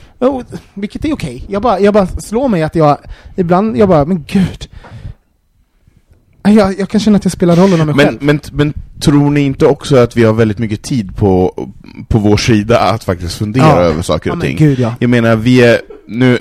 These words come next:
Speaker 2: nu är jag ju lite äldre än vad ni är, men jag menar så här,
Speaker 1: Sannoliken.
Speaker 2: men vi är soon becoming forty.
Speaker 1: <laughs>
Speaker 2: Typ.
Speaker 1: Eh,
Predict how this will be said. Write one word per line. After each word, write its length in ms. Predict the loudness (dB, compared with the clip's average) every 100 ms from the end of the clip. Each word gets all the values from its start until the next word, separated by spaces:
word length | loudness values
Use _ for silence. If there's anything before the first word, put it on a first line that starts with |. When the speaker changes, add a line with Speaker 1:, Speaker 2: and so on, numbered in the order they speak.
| -2
Speaker 2:
nu 180 | 2
är 120 | 6 6
jag 100 | 6
ju 100 | 6
lite 240 | 2 2
äldre 240 | 0 0 0
än 80 |
vad 140 | 0 -2
ni 160 | -2
är, 160 | -2 0
men 140 | 0
jag 100 | 0
menar 200 | 0 0
så 120 | 0 2
här, 80 |
Speaker 1:
Sannoliken. 420 | 2 2 2 0 -6 -16 -20 -20 -20 -20 -6
Speaker 2:
men 280 | -2 0 -2 -6
vi 340 | 0 4 6
är 120 | 4 2 -8
soon 580 | 0 4 4 4 0 -2
becoming 440 | 2 2 2 -2
forty. 540 | 0 4 4 4 2 2
Speaker 1:
<laughs> 40 | 2 2 2 0 -8 -20 -20 -20 -4
Speaker 2:
Typ. 380 | 2 2 0 -4
Speaker 1:
Eh, 80 | -4